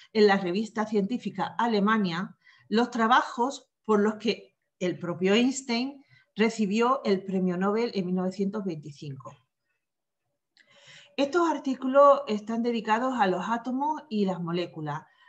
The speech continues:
a los cuantos y a la teoría de la relatividad. La pregunta que se debieron hacer fue algo así.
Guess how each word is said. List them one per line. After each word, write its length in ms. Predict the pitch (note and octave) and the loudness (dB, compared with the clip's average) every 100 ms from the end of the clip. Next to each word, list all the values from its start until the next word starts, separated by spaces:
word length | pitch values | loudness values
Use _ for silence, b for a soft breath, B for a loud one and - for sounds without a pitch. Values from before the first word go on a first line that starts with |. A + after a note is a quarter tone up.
| b | b
a 140 | - G3+ | 0 2
los 160 | F#3 | 2
cuantos 680 | - B3 C#4+ C#4 F4 E4+ - | 0 0 0 -2 -4 -4 -8
y 280 | A3+ C#4 D#4+ | -6 -4 -4
a 180 | G#3 G3+ | 2 4
la 400 | G3+ G#3+ C4+ - _ _ _ - | 6 4 2 -6 _ _ _ 0
teoría 560 | F#3+ F#3 D#3+ D#3 D#3+ | 4 4 2 -2 -4
de 100 | E3 | -4
la 140 | D#3+ D#3 | -4 -4
relatividad. 760 | D#3 D3+ D3+ D#3+ G#3+ D#4 F#4+ - _ _ _ _ _ _ _ _ _ _ _ _ _ _ _ _ _ _ _ _ _ _ _ _ _ _ _ _ _ _ _ _ _ _ _ B B B B B B B B - | -4 -6 -6 -6 -2 -2 -4 -8 _ _ _ _ _ _ _ _ _ _ _ _ _ _ _ _ _ _ _ _ _ _ _ _ _ _ _ _ _ _ _ _ _ _ _ B B B B B B B B 2
La 220 | G#3+ G#3+ | 4 4
pregunta 480 | A3 B3 D#4+ E4+ E4 | 0 -2 -2 0 0
que 100 | C#4 | -2
se 160 | A#3 | -2
debieron 420 | F#3 F3+ G#3+ A#3+ A3 | 0 4 2 2 -2
hacer 360 | A3 A3+ A3+ | -4 -2 -2
fue 420 | - A3 G#3 - - | -2 -4 -4 -8 -2
algo 320 | G3+ G#3 F3+ | 0 2 0
así. 400 | E3+ - C#3+ | -4 -10 -12